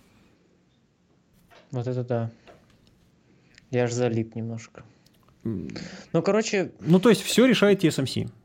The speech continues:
Speaker 2: И смежные заводы, которые пытаются конкурировать
Speaker 1: ну,
Speaker 2: с Т С М С.
Speaker 1: они, они дик-, по сути, диктуют тренды, правильно?
Speaker 2: Сто процентов. Вот было бы
Speaker 1: Мгм.
Speaker 2: неожиданно, если бы кто-то вдруг,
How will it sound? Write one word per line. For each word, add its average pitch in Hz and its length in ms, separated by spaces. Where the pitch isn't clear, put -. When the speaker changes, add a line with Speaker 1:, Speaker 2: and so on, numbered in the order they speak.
Speaker 2:
И 165 520
смежные 127 500
заводы, 123 380
которые 123 300
пытаются 117 340
конкурировать 117 540
Speaker 1:
ну, - 40
Speaker 2:
с - 20
Т 110 100
С - 40
М 156 100
С. 185 140
Speaker 1:
они, - 120
они 170 200
дик-, 151 320
по 135 80
сути, 190 240
диктуют 135 440
тренды, 113 360
правильно? 165 300
Speaker 2:
Сто 233 100
процентов. 113 420
Вот 156 340
было 233 280
бы 220 140
Speaker 1:
Мгм. 208 80
Speaker 2:
неожиданно, 190 560
если 131 300
бы 123 140
кто-то 262 580
вдруг, 123 540